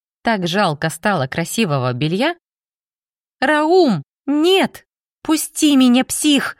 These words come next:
Я не хочу! Не здесь! Не так!»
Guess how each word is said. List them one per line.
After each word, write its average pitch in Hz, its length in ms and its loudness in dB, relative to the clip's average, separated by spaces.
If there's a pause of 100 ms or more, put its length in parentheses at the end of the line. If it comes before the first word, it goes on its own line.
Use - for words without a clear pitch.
(140)
Я 294 240 0
не 339 120 0
хочу! 381 520 0 (280)
Не 359 280 0
здесь! 302 560 2
Не 370 180 2
так!» 381 600 -2